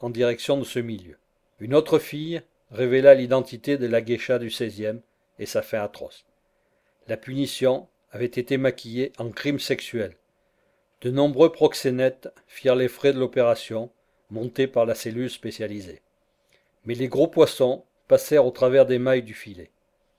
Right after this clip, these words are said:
Les deux gendarmes savaient que dès le lendemain, une filière se remettrait en place. La nature a horreur du vide. Assurer la sécurité de l'indicatrice jusqu'au procès s'imposa prioritairement à la justice.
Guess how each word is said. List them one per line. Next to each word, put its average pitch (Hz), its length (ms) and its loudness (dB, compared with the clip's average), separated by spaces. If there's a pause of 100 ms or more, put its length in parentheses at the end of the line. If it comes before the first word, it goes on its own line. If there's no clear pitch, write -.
(320)
Les 120 120 -4
deux 147 180 0
gendarmes 135 460 4
savaient 127 500 0 (520)
que 131 80 0
dès 127 200 0
le 156 120 4
lendemain, 127 580 -2 (320)
une 120 160 -10
filière 135 520 0
se - 160 -8
remettrait 127 640 -2
en 117 120 -10
place. - 500 -4 (420)
La 113 140 -6
nature 117 540 -10 (140)
a 117 140 -6
horreur 113 280 0
du 110 100 -12
vide. 104 360 -18 (680)
Assurer 175 460 -2
la 185 100 6
sécurité 160 640 -4
de 135 80 -2
l'indicatrice 135 800 -2
jusqu'au 110 320 -6
procès 127 540 -6 (580)
s'imposa 135 560 4
prioritairement 131 840 2
à 131 60 -6
la 123 120 0
justice. - 580 -14